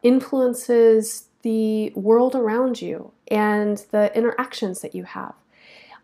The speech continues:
All of these efforts are beneficial. Even if they feel kind of banal, even if you meditate for five minutes and are barely able to still your mind, just that effort is beneficial.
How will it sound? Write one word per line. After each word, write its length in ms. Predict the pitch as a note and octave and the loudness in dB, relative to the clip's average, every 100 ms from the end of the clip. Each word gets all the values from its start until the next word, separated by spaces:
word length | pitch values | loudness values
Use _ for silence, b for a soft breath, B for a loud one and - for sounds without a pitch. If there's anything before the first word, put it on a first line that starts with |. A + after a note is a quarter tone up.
| _ - | _ 0
All 380 | C4 D4+ D#4 D4+ | 4 6 4 2
of 160 | C4+ | 0
these 240 | C4 B3 - | -2 -4 -4
efforts 600 | G3 - - - - - - | -6 -6 -8 -10 -14 -12 -2
are 100 | G3+ | 2
beneficial. 680 | F#3+ F#3 F#3 E3+ - - - _ _ B B B B _ | 2 -2 -6 -12 -10 -12 -12 _ _ B B B B _
Even 520 | C4+ D4+ D#4+ E4 D#4+ - | 2 4 4 2 0 0
if 300 | B3+ C4+ C4 | 2 2 0
they 260 | A#3+ B3 B3 | 2 4 4
feel 800 | A#3+ - A#3+ B3 A#3+ A#3+ A#3+ A3+ | -2 -6 0 2 2 2 0 -4
kind 380 | - - B3 A#3+ | -8 -4 0 2
of 160 | A3+ A3 - | 0 -2 -12
banal, 840 | G3+ A3 G#3+ G3+ A#3 E3 - G#3 _ b b _ | -4 -2 -2 -2 0 -2 -4 -12 _ b b _
even 320 | C4+ C#4+ D4 | 2 4 4
if 180 | C#4+ C#4+ | 2 0
you 80 | C#4 | 0
meditate 580 | B3 A#3 A#3 - B3 - | 2 0 -2 -4 -6 -4
for 120 | B3 | -8
five 320 | - A3 A3 | -4 -2 0
minutes 340 | A3+ A3+ A3 A3 | 2 2 0 -4
and 100 | G#3 | -6
are 220 | G3 G3 | -6 -6
barely 420 | - A#3+ B3+ B3 - | -4 0 0 -2 0
able 240 | G#3+ G3+ F#3+ | 0 0 -4
to 160 | - | -8
still 260 | G3 - F#3+ | -10 -6 -6
your 180 | F#3+ F#3 | -4 -6
mind, 440 | F3+ E3+ - - b b b - | -8 -8 -10 -12 b b b -12
just 560 | G3+ A#3+ C4+ C4+ - - | -2 0 0 -2 -10 -2
that 300 | G#3+ G#3+ G#3+ G3+ | 0 0 -4 -10
effort 500 | - F3 - - - _ _ - | -10 -12 -14 -18 -20 _ _ -6
is 140 | G3 | -6
beneficial. 720 | G3 F3 F3 - - - - | -4 -6 -8 -10 -12 -12 -12